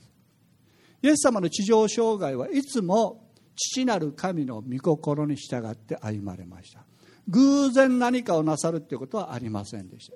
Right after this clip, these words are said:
いつも神の御心に従って、ご計画の通りにイエス様は歩まれたわけで、神のご計画とは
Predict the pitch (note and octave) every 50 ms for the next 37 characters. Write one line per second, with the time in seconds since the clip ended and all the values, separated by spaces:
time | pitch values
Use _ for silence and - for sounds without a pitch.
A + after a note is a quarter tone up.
0 | - - D#3 D#3 - D3+ C3 C#3+ G3 A#3+ - - - - _ _ _ _ _ _
1 | _ _ _ _ _ _ _ _ - E3+ E3 C#3 A#2+ A2+ G#2+ G2+ G2+ A2+ A#2+ -
2 | D#3+ C3 A#2 - A#2+ A#2 B2+ A#2+ A#2+ G#2 - - - A2+ A2 A2 G#2 G#2+ A2 -
3 | - - G3+ G3 F#3+ - - - _ - _ _ _ _ _ _ _ _ _ _
4 | _ _ - D3 C#3 C#3 - C3 B2+ B2 B2+ A#2+ - - B2 B2 B2 - D#3 E3
5 | E3+ D3 C3 A2+ A#2 B2 A2+ A2+ A2+ - - A2+ A2 G#2 A2+ A#2 B2 - - -
6 | - _ _ _ _ _ _ _ _ _ B2+ B2+ C3+ B2 B2 A#2+ A#2+ A#2+ A2 A2
7 | - G#2 G2 G2 G#2+ - - - C3+ E3 F#3+ G#3+ G3+ G3+ - - - _ - -
8 | E3 C#3 A#2+ G#2+ G#2 F#2+ F#2+ - - A#2 A#2 - - G#2+ A2 A2 G#2+ G#2 G2 -
9 | - - - E3+ F3+ F3+ E3 D3+